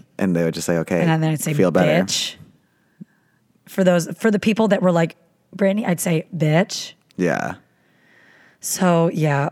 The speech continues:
Speaker 2: that's why
Speaker 1: Really
Speaker 2: we
Speaker 1: took it
Speaker 2: didn't
Speaker 1: personally.
Speaker 2: We took it, yeah, we took it really hard. We're doing a lot better
Speaker 1: Um,
Speaker 2: now, though.
Speaker 1: we are doing better. It's the,
Speaker 2: Yeah.
Speaker 1: it's another week, another day.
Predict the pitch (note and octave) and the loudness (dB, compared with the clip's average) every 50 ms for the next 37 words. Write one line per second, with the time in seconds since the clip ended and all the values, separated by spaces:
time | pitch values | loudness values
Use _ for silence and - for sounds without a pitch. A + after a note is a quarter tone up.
0 | - - D#3+ - F3+ D#3+ - E3 E3 D#3+ B2+ C3 E3 D#3+ E3 - - - F2 E2+ | -6 -10 -8 -6 -6 -4 -2 0 2 2 2 2 2 2 0 -2 -2 0 0 0
1 | E2+ - F2+ E2+ F2 F2+ F#2 F#2 G2+ F3 E3 - F#3+ F3 - F#3+ F3+ - - F#3+ | 0 -2 -4 -4 -2 -2 -2 -2 -2 -2 -2 -2 -4 -2 0 -2 -2 -2 -2 -2
2 | E3+ D#3+ D#3+ G3 F#3+ G#3 G#3+ G#3 G#3 G3+ F#3+ D#3 B2 C#3+ D#3+ D#3+ D#3+ D#3+ D#3+ D#3+ | -2 -2 -2 -2 -2 -2 0 0 0 0 0 -2 -2 -2 -2 0 0 0 -2 -2
3 | D#3 - - - - - G3 G3 C4+ D#4+ E4 C#4+ B3+ B3+ B3 - G3+ F#3+ G3+ G3 | -4 -8 -10 -18 -8 -2 0 0 2 2 2 2 2 2 2 2 2 4 4 4
4 | F#3 E3 D3+ D3+ D#3+ E3 C3+ - B2+ C3 C3 C#3 D#3 D3+ E3 E3 D#3 C3+ A2 G#2+ | 2 2 2 2 2 0 2 4 4 6 6 6 6 4 4 4 4 4 4 4
5 | F#2+ F#2+ F#2 F#2+ F#2+ G2+ - - E3 F3 F3 D#3+ C#3+ - - G2+ - A2+ A2 A#2 | 4 6 6 4 4 2 2 2 2 4 4 4 2 0 -2 -2 0 2 2 4
6 | A2 C#3 C3+ A#2+ A2+ A2 A2+ - - G2+ F#2+ F#2+ F#2+ F#2 G#2+ F#2+ F#2+ F#2+ F#2+ F#2+ | 4 4 4 4 4 4 2 2 2 0 2 2 2 2 2 2 2 2 2 4
7 | F#2+ F#2+ F#2+ G2 G2 | 4 4 2 2 0